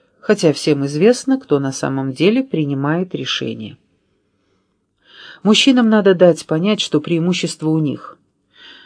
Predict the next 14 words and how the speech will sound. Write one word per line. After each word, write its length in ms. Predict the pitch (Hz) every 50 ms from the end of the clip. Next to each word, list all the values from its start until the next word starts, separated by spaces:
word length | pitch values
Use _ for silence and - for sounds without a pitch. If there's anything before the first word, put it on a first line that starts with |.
| - - -
"Аня, 360 | - 220 226 208 170 147 135
тебе 260 | - - 180 190 202
просто 380 | 185 - 226 214 - - 196 190
нужно 320 | 190 208 185 170 185 185
научиться 680 | 185 180 180 175 170 - - - 247 247 - - 160
казаться 540 | 151 - 165 160 160 180 180 175 - - 175
слабее 560 | 160 - - 175 165 160 147 143 185 202 208
и 40 | 196
простодушнее, 920 | 185 - 170 170 170 - - - 160 156 151 185 190 175 - - 180 175 170
чем 260 | - - 165 156 147
ты 120 | - 170
есть", 520 | 160 151 151 143 131 120 - - - - _ _ - - - - - - -
говорит 380 | - 147 143 143 139 139 131 -
Катя, 520 | - 175 196 220 233 - - 240 226 220